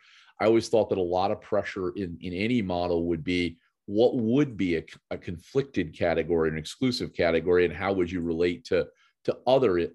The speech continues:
other in-, incursions into that, maybe for lack of a better word. And then I think the finally, the final piece, and you, every university has a values proposition, and that the Pennsylvania law recognizes the ability of the university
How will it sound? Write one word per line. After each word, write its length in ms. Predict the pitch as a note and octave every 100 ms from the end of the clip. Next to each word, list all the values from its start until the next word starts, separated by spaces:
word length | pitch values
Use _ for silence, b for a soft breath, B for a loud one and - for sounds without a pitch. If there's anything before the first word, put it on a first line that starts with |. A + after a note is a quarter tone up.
| -
other 440 | B2+ A#2 G#2+ F#2+ -
in-, 320 | A#2 G#2 G2 _ -
incursions 800 | G2+ F#2 - - F#3 G2+ F2+ D#2+
into 260 | D#2+ D2+ F2
that, 260 | D#2 D#2
maybe 220 | E2 D#2 D#2
for 160 | D#2+
lack 300 | D#2 D#2 D#2+
of 80 | D#2
a 80 | D2
better 280 | D#2 D#2 D2
word. 280 | E2+ F2+ B B B -
And 80 | C#3
then 120 | G3+
I 80 | A3
think 180 | G#3+ F3
the 80 |
finally, 380 | - D#3 D#3+ D#3+ - -
the 40 |
final 280 | - C#3+ D#3
piece, 340 | D#3 G#2 G#2
and 100 | A2 -
you, 220 | B2 C#3+
every 300 | D3 D#3 E3+
university 800 | D3 C#3+ A#2+ A2 A2 - G#2 F2 E2+ -
has 220 | G2 F#2
a 60 | E2+
values 760 | D2+ E2 F2+ E2+ D2 C2 - -
proposition, 840 | - D2 - C#2 D#2 D2 - C#2+ b b b _ G2+
and 140 | G2
that 140 | F2+
the 60 | F2+
Pennsylvania 640 | A#2+ A#2 B2 A2+ G#2+ G2+
law 200 | F#2 F2+
recognizes 920 | F2+ F#2 - A2 F#2+ F2 F2 E2+ D#2+
the 140 | E2 D#2+
ability 600 | C#2+ F2 F#2 F2+ E2+ D#2+
of 200 | F2 D#2
the 80 | D#2+
university 960 | F2 F2+ E2 E2+ F2 - F2 E2 D#2